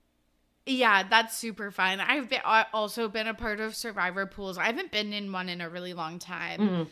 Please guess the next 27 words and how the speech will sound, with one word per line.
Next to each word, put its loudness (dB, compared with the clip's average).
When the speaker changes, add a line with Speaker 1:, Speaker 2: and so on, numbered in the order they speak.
Speaker 1:
I'm -4
in -2
a 0
bachelorette 0
one -4
right -12
now. 2
Speaker 2:
Okay. 2
Speaker 1:
That's -6
the -8
kind -10
of -6
most -6
recent -8
one -8
that -8
I've -4
been -10
in, -4
but -2
that 6
does 0
make -6
it -12
really -10
fun. -8
And -2